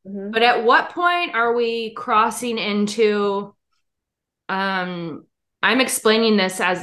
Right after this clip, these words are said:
Speaker 2: it's a trauma response. How, how do you, how do you suss that out?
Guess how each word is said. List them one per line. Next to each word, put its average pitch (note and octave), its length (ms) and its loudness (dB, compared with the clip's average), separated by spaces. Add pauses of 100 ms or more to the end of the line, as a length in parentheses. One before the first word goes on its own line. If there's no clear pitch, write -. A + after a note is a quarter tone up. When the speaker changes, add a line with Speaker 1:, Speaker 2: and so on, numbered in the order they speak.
Speaker 2:
it's F3+ 180 -6
a F3+ 60 -8
trauma F#3+ 340 0
response. D#3+ 880 -4
How, B3+ 240 0
how C#4 140 0
do D#4 80 0
you, C#4 280 -2
how B3 180 -2
do B3+ 60 -2
you A#3+ 200 -4
suss G#3+ 340 -4
that F3+ 160 -2
out? D3+ 280 0